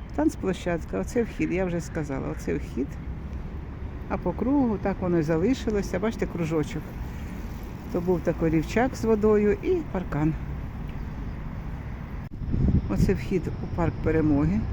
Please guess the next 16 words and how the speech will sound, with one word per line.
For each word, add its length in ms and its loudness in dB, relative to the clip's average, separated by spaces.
Тут 200 2
я 60 6
вам 140 4
показала 540 2
майданчик 720 4
танцювальний, 800 2
а 60 0
оце 500 2
пам'ятник. 640 6
Люди 300 6
Перемоги. 520 4
Пам'ятник 520 2
учасникам 680 0
Великої 460 2
Вітчизняної 720 0
війни. 400 2